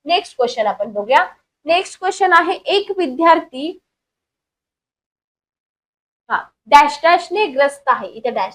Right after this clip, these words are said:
डॅश करा, डॅश डॅशने ग्रस्त आहे, त्याच्यामुळे तो स्व आणि वॉज आणि, एक मिनिट थांबा, इथे दिसत नाहीये, न्यूक्लिअर आणि अनक्लिअर याच्यामधला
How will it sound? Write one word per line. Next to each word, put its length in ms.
डॅश 120
करा, 160
डॅश 280
डॅशने 420
ग्रस्त 440
आहे, 520
त्याच्यामुळे 600
तो 300
स्व 260
आणि 200
वॉज 360
आणि, 380
एक 200
मिनिट 180
थांबा, 320
इथे 180
दिसत 400
नाहीये, 220
न्यूक्लिअर 920
आणि 280
अनक्लिअर 600
याच्यामधला 640